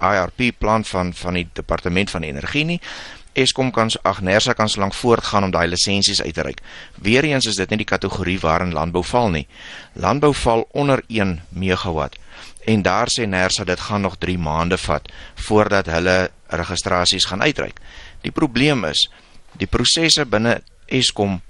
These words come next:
is daar gestel. Die, die, die, die boere het dit gevolg tot op die letter. Die sonplase is gebou tot soveel as twintig miljoen is, is, is opgesit. Nou betaal jy jou rente en jou delging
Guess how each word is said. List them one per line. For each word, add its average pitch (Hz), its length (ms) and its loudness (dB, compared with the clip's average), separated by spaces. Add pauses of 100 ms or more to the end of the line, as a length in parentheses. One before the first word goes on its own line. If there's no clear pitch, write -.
(140)
is 87 160 -2
daar 82 300 2
gestel. 80 500 -4 (540)
Die, 92 180 0 (160)
die, 90 320 -2
die, 87 120 -4
die 87 100 -8
boere 98 260 2
het 131 80 4
dit 101 140 2
gevolg 123 540 2
tot 113 200 -2
op 87 180 -8
die 90 120 -4
letter. 82 400 -2 (580)
Die 98 240 -2
sonplase 127 760 2
is 92 160 0
gebou 92 420 0
tot 98 180 -6
soveel 107 320 -2
as 98 120 -2
twintig 110 360 0
miljoen 90 360 -2
is, - 360 -4 (140)
is, - 260 0
is 87 240 -2
opgesit. - 560 2 (920)
Nou 98 220 4
betaal 151 420 2
jy 113 400 2 (320)
jou 90 240 2
rente 127 560 0
en 165 220 -2
jou 151 140 0
delging 82 540 0